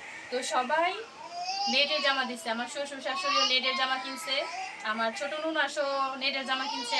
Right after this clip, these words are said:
আমার মেয়ের জন্য নেটের জামা কিনছে। এর জন্য আমি চিন্তা করলাম, যেহেতু সবাই নেট কিনছে, আমি একটু লিলেন টাইপ কিছু একটা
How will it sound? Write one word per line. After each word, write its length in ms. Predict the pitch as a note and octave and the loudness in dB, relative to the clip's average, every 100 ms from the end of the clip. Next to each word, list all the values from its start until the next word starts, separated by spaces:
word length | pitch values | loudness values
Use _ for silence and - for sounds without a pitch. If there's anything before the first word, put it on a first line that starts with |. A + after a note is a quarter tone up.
| A#3+ | 4
আমার 160 | B3+ B3+ | 4 4
মেয়ের 180 | C#4 C4+ | 4 4
জন্য 120 | C#4 C4 C4+ | 0 0 0
নেটের 220 | C#4 C4 | -2 -2
জামা 160 | B3+ C4 C4+ | -4 -6 -10
কিনছে। 240 | C4 D4+ E4 - - - A3 | -8 -6 -6 -6 -12 -4 -4
এর 60 | A3+ | 0
জন্য 120 | C4 C#4+ | 0 0
আমি 100 | D4+ | 0
চিন্তা 200 | D#4 D#4 D#4+ | -4 -2 0
করলাম, 200 | D4+ C#4+ D4 | 2 0 -4
যেহেতু 200 | D4 D4 C#4+ | -8 -6 -4
সবাই 200 | C4 C#4+ C#4 | 0 0 2
নেট 160 | C#4 - - | 0 0 -8
কিনছে, 280 | D4+ D4+ E4+ C4 | -8 0 2 2
আমি 100 | C4 | -2
একটু 140 | A#3+ C4+ B3 - - C4 | -8 -12 -12 -16 -8 -2
লিলেন 240 | D4+ C#4+ | 2 2
টাইপ 140 | C4 A#3 C4 | 2 -2 -4
কিছু 140 | A#3+ A#3 | -2 -2
একটা 120 | A#3 | -2